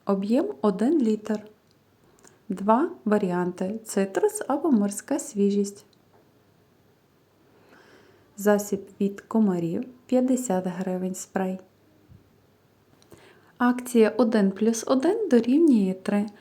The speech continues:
на усі засоби для манікюру та педикюру. Іде в подарунок та одиниця, яка дешевша по вартості. Можна об'єднувати різні.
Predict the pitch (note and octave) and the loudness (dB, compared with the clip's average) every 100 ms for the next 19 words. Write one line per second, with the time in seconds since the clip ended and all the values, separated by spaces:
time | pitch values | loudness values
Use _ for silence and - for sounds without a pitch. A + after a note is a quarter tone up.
0 | - _ G#3 G3+ G3 G3+ - G3 F#3+ F3 | -20 _ 0 0 -2 -6 -2 -2 0 -2
1 | F3 - F3+ F#3 F#3+ F3 F#3 G3 G3 - | -2 -6 -6 -2 0 2 2 2 0 -4
2 | F3 F#3+ E4 G4 - C#4 C#4+ G#3 F3 E3+ | -4 -2 -4 -4 -4 -4 0 0 -2 -8
3 | - E3+ F3 F3 F3+ - - - _ - | -8 -4 -2 -4 -6 -14 -20 -20 _ -2
4 | G#3 G#3+ G#3+ G3+ G3+ G3+ F#3 F#3 - A3 | 2 2 0 0 2 2 0 -4 -4 0
5 | D#4+ F4 A3 G3 F#3 F3+ F#3+ F3 F#3 - | 2 2 2 2 0 -2 -6 -8 -6 -6
6 | - A#3 - G#3+ A3 - G3 G#3+ A3+ F3+ | -4 -4 -4 -4 -4 -4 -6 -2 0 0
7 | F3 - F#3 - G3 G3+ - A3 E4+ D#4+ | -4 -8 -14 -12 -10 -10 -2 0 2 2
8 | A3+ F#3 E3 F3+ A3 A3+ F#3+ F3+ F3+ E3+ | 0 -2 -4 -2 2 2 0 -4 -6 -4
9 | F3 E3+ F3 F3+ | -4 -4 -4 -6